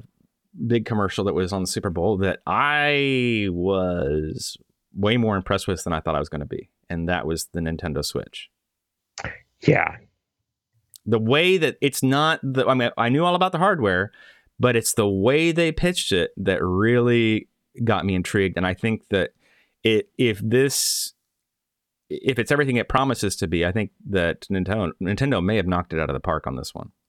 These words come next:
Speaker 2: Um, I can give you a little inside baseball on that. Uh, so we do a lot of social media monitoring and, uh, like, like, location, uh,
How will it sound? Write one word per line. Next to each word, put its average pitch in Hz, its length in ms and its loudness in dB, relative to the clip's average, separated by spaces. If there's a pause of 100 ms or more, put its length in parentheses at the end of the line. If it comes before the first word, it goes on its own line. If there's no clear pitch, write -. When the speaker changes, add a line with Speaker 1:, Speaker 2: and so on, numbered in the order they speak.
(1040)
Speaker 2:
Um, 110 440 2
I 113 120 2
can 120 160 -2
give 117 180 0
you 104 100 4
a 101 40 2
little 104 240 0
inside 101 380 0
baseball 98 340 2
on 90 140 0
that. 90 320 -2 (140)
Uh, 101 320 -2
so 98 520 0
we 117 120 4
do 120 340 4
a 113 60 4
lot 101 260 2
of 95 200 0
social 110 320 0
media 95 340 4
monitoring 110 840 0
and, 92 360 2
uh, 85 180 2
like, 85 360 0 (340)
like, - 220 2 (380)
location, 104 1000 0 (720)
uh, 90 460 4